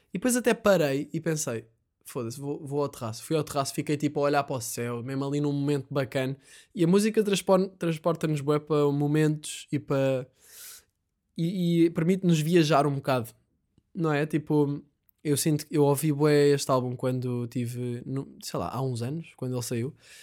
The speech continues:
E eu agora ouço e é tipo, "Ei, parece que consigo entrar n-, em quem eu era e as coisas que eu sentia quando ouvi este álbum." Ah, é quase uma pegada emocional. Especial-, mas não é, não é com todos os álbuns, não é? Mas, tipo,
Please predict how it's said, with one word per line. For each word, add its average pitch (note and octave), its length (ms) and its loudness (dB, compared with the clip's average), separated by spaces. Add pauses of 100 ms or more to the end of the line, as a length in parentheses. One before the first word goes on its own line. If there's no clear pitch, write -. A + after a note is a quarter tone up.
(160)
E F3 80 2
eu F#3 80 8
agora G3+ 220 6
ouço G#3+ 260 6
e - 20 6
é G3+ 40 4
tipo, F3+ 280 -4
"Ei, G3 100 -6
parece E3+ 340 -4
que F3+ 260 -6
consigo F3+ 400 -4
entrar F3 480 -2
n-, G3 160 -12 (460)
em E3+ 180 2
quem F#3 220 4
eu E3 180 6
era D#3+ 240 4
e D#3 240 2
as D3+ 140 -2
coisas E3 260 0
que - 80 -4
eu D#3+ 60 0
sentia D#3 380 -2
quando D#3 200 0
ouvi D3 200 2
este C#3+ 180 0
álbum." A#2 240 -2 (680)
Ah, C3 200 -2 (100)
é C#3 100 -2
quase D#3+ 240 2
uma D#3+ 180 2
pegada D3 520 0
emocional. C3 560 -4 (1300)
Especial-, B2+ 300 -4
mas B2+ 180 -2
não C#3+ 180 0
é, C#3+ 60 0
não C3+ 140 -4
é C3+ 40 -2
com C#3+ 120 -4
todos C#3+ 200 -2
os C3+ 120 -2
álbuns, A#2+ 280 -4
não G#2 120 -6
é? G#2 60 -4
Mas, A2 180 -8
tipo, - 240 -12